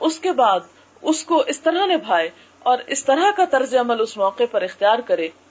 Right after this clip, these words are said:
کہ جب تکلیفوں اور غم کے آنے کے موقع پر اللہ کے رسول صلی اللہ علیہ وسلم نے اختیار کیا، تو ہم دیکھتے ہیں کہ یہی دراصل امتحان میں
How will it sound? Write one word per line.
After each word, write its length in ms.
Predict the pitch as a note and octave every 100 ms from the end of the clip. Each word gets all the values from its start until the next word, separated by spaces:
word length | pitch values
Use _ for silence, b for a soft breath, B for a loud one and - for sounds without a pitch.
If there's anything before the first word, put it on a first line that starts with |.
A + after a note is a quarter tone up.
| _ _
کہ 60 | A3+
جب 160 | G#3 A3 -
تکلیفوں 580 | G3+ G#3 A#3+ A#3+ C4 B3
اور 160 | G3 F3 E3
غم 240 | A#3+ C#4 A#3
کے 100 | A3 E3+
آنے 240 | F#3+ A#3+ B3
کے 140 | F#3+
موقع 320 | F3 G#3 C#4 C4+
پر 160 | F#3 - B B B
اللہ 260 | G#3 A#3+ A#3
کے 80 | G#3
رسول 260 | F#3 C4 C4
صلی 200 | A3 F#3
اللہ 240 | F3+ F#3+
علیہ 100 | F3+
وسلم 340 | F3 F#3 G#3+ D4
نے 100 | C4+
اختیار 340 | - - F3+ F#3
کیا، 280 | A#3 B3+ F3 - _ _ _ _ _ _ -
تو 120 | G#3+
ہم 100 | A3+
دیکھتے 320 | G3+ G#3 -
ہیں 200 | D#4+ F#3 - _ _ _ _ _ -
کہ 60 | A#3+
یہی 340 | A#3+ C4+ E4+
دراصل 480 | E4+ G3+ - A#3 G#3+ F#3+ -
امتحان 600 | G#3 G3 F#3+ G3 G#3 A3+
میں 180 | G3 F3